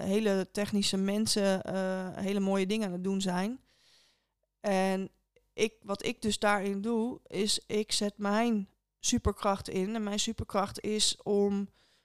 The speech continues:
die, eh, techneuten de, de, eh, oogkleppen af te zetten. En met,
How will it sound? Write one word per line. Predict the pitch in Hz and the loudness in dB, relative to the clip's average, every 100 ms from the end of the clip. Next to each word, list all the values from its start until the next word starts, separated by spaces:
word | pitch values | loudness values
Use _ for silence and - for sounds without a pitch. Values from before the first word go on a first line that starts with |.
| _ | _
die, | 190 202 202 202 196 196 196 - _ | -8 -2 0 2 2 0 -2 -6 _
eh, | 202 202 196 196 | -4 -2 0 0
techneuten | - 208 202 208 220 214 202 185 | -2 0 2 2 0 0 -2 -2
de, | 190 196 202 202 - | -2 0 0 -2 -4
de, | 190 196 196 196 196 - - | -4 -2 0 0 -2 -4 -8
eh, | - - | -4 -2
oogkleppen | 254 - 226 - - | -2 0 -2 -2 -2
af | 208 - | -2 -2
te | 202 | 0
zetten. | 202 185 - 208 277 - - _ _ _ | 2 0 2 0 0 -6 -20 _ _ _
En | 202 202 196 196 196 - | -2 0 2 2 -2 -4
met, | 202 196 190 185 - | 0 2 4 2 0